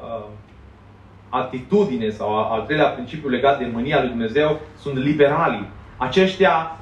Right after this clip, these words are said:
se numesc chiar creștini, dar se împotrivesc total ideii de mânia lui Dumnezeu. Ei spun că Dumnezeul Vechiul Testament a fost o ființă îngrozitoare și însetată după sânge.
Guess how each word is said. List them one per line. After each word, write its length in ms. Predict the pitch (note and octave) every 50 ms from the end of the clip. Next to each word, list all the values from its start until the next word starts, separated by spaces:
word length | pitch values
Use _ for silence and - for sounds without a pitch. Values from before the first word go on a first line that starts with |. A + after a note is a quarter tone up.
| -
se 220 | - - - E3 D#3+
numesc 400 | D#3 D#3 D#3+ G#3 G#3+ G#3 - -
chiar 220 | F3 D#3 - -
creștini, 680 | - B2+ A#2+ - - - D#3+ E3 F#3+ A3 A#3+ - - - - -
dar 160 | - D3+ D#3 D#3
se 140 | - -
împotrivesc 760 | F3+ E3 - - E3+ E3 - D3+ D3+ D3 F#3+ G#3+ G#3+ - - -
total 640 | - D#3+ - - - F#3 F#3 F3 - B2+ A2+ A2+ A#2 - - - - - -
ideii 600 | - D#3+ D3+ C#3 - - G3+ G3+ F#3+ G3 F#3+ D#3+
de 160 | D3+ D3+ D#3 D#3
mânia 420 | D#3+ D#3+ E3 E3 F#3 F3+ E3 - C3+
lui 100 | C3 B2
Dumnezeu. 380 | B2 B2 B2 A#2+ A2 A#2+ B2+
Ei 100 | C#3+ D3
spun 240 | C#3+ - G3+ G#3 G3+
că 140 | G3 F#3 E3+
Dumnezeul 580 | E3+ E3+ D#3+ D3+ D3 C#3+ F3+ A3 A3+ G3 E3+ D3
Vechiul 280 | - G#3+ A#3 A3+ G#3+ G3
Testament 680 | F#3 F3 - - E3+ D#3 E3 G#3 A3+ G3+ - A#2+ - - - - - - - - -
a 140 | - C#3 D3
fost 380 | D3 - - G#3 A3+ G3+ -
o 80 | F3 E3+
ființă 380 | E3+ - F#3 G#3 G3+ G3 F#3+ F3
îngrozitoare 840 | E3 D#3+ F3 E3+ E3 D#3 D3+ - - D#3+ C3+ B2 B2 B2+ C#3+ F#3 F#3
și 340 | - - - F3+ F3 - -
însetată 540 | - F3+ F3 D#3 D#3 E3 E3+ G3 G3+ F#3+ F#3+
după 240 | E3 E3 D#3+ D#3+ E3
sânge. 440 | - - G#3 G3+ - - A2+ G2+